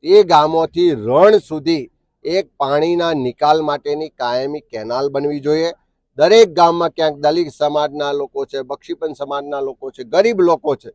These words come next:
જે એવા વિસ્તારમાં વસવાટ કરે છે કે જ્યાં દર વખત પાણી ભરાય છે અને મહિનાઓ સુધી પાણી ભરાઈ રહે છે, તો એવા વિસ્તારોનો સર્વે કરી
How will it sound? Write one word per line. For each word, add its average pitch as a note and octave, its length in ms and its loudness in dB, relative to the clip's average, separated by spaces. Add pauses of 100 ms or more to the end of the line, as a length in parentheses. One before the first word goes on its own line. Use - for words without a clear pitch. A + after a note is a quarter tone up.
(420)
જે E3+ 40 -4 (120)
એવા G3+ 240 6
વિસ્તારમાં G3 680 2
વસવાટ E3+ 400 0
કરે D#3 300 2
છે A#2 160 -10 (400)
કે F3 80 -6
જ્યાં F3 320 2
દર A3+ 260 8
વખત G3+ 400 4
પાણી F3 280 0
ભરાય D3+ 340 4
છે E3+ 100 -8
અને E3 120 -2
મહિનાઓ F#3 640 4
સુધી F3 280 -2
પાણી D3 300 -2
ભરાઈ A#2+ 320 -2
રહે G#2+ 160 -8
છે, - 80 -20 (380)
તો E3 40 -6
એવા E3+ 340 6
વિસ્તારોનો F#3+ 680 4
સર્વે E3 440 -2
કરી D#3 360 2